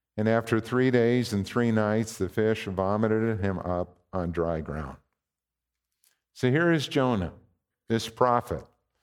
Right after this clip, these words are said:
now looking quite different, I am sure, bleached, rather, uh, woolly, uh, you know, kinda dramatic look to his countenance.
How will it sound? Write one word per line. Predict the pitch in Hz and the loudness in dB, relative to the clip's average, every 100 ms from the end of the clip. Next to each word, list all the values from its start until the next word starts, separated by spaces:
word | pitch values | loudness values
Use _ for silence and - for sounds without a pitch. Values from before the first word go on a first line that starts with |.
| _ _ | _ _
now | 110 120 139 143 135 120 | 0 4 4 4 0 -4
looking | 135 147 143 139 131 123 - | 2 2 4 0 0 -2 -2
quite | 147 147 156 - - 117 | 2 2 2 -4 -10 0
different, | 170 - 113 92 95 | 2 2 0 0 0
I | 107 104 | 2 2
am | 101 | 0
sure, | 101 107 107 139 160 - _ - | 0 2 2 2 -2 -8 _ -8
bleached, | 95 110 123 160 170 - - - | 0 4 6 4 0 -10 -12 -8
rather, | 95 101 113 117 117 - - 113 | 0 2 6 6 4 0 -12 -2
uh, | 101 101 104 | 0 2 2
woolly, | 104 117 120 120 113 | 2 4 4 6 4
uh, | 104 98 - 113 | 2 0 -6 -10
you | 101 101 | -4 0
know, | 107 110 | 2 0
kinda | 107 110 107 101 - 107 101 | 0 0 2 0 -2 -16 -4
dramatic | 95 101 107 110 117 120 - - | -2 2 4 4 4 4 2 -8
look | 101 101 120 120 | -2 4 6 4
to | 113 | 2
his | 104 107 104 | 2 0 0
countenance. | - 110 113 117 123 135 - | 0 0 0 0 -2 -4 -10